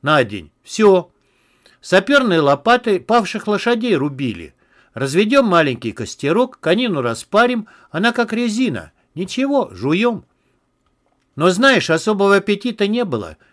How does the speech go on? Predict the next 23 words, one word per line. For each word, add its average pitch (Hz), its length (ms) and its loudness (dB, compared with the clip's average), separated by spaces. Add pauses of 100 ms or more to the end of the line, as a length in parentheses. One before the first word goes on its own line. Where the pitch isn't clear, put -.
и 127 100 -4
голода 196 380 2
не 190 160 -4
чувствовали, 117 600 -8
потому 175 420 -4
что - 180 -6
все 190 180 -2
время 196 260 0
в 196 60 -4
напряжении, 196 760 -4 (320)
вымотанные 135 640 0
физически 151 680 -6
и 151 40 -4
морально. 170 600 -2 (580)
О 120 100 -4
еде 185 340 2
мысли 269 380 0
возникают 127 760 -4 (320)
только 226 320 0
когда 196 380 0
из 185 220 -2
боя 190 300 0
выйдешь, 107 580 -6